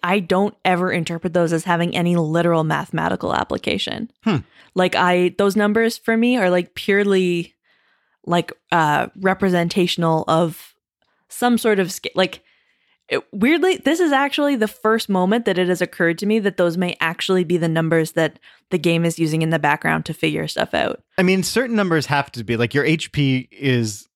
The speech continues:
Speaker 2: that number is
Speaker 1: Sure,
Speaker 2: kind of
Speaker 1: sure, sure, sure. Yeah.
Speaker 2: your hit points and
Speaker 1: Yeah.
Speaker 2: how much damage you do is what,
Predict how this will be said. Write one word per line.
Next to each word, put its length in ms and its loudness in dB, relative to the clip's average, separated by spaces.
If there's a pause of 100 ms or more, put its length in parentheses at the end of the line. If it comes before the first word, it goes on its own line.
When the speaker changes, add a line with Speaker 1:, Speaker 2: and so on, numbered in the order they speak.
Speaker 2:
that 140 2
number 300 2
is 260 2
Speaker 1:
Sure, 180 4
Speaker 2:
kind 180 2
of 60 -4
Speaker 1:
sure, 160 2
sure, 120 -2
sure. 220 -4
Yeah. 200 -2
Speaker 2:
your 180 0
hit 180 0
points 340 0
and 160 0
Speaker 1:
Yeah. 80 2
Speaker 2:
how 80 2
much 200 0
damage 400 0
you 80 -2
do 220 0
is 120 -4
what, 220 -4